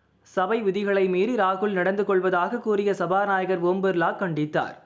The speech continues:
"தங்களிடம் ஏற்கனவே கூறியுள்ளேன், நீங்கள் எதிர்க்கட்சி தலைவர், உங்களுக்கென பொறுப்பு உள்ளது, அதை மீறி நீங்கள் நடந்து கொள்வது சரியல்ல" என்றார். "நான் போட்டோவை தான் காட்டுகிறேன், நான் பேசுவது டி வியில் தெரியவில்லை, அதை ஆஃப் செய்கின்றனர்" என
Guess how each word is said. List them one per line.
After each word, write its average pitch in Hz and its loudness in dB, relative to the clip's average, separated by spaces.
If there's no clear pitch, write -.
"தங்களிடம் 170 -2
ஏற்கனவே 190 0
கூறியுள்ளேன், 185 2
நீங்கள் 190 -2
எதிர்க்கட்சி 196 -2
தலைவர், 165 -2
உங்களுக்கென 214 0
பொறுப்பு 220 0
உள்ளது, 185 2
அதை 170 2
மீறி 190 0
நீங்கள் 202 0
நடந்து 190 0
கொள்வது 190 0
சரியல்ல" 208 0
என்றார். 151 -4
"நான் 160 -2
போட்டோவை 202 2
தான் 185 0
காட்டுகிறேன், 175 -2
நான் 185 -2
பேசுவது 220 0
டி 226 -2
வியில் 220 -2
தெரியவில்லை, 190 0
அதை 185 0
ஆஃப் 196 0
செய்கின்றனர்" 190 -2
என 160 -4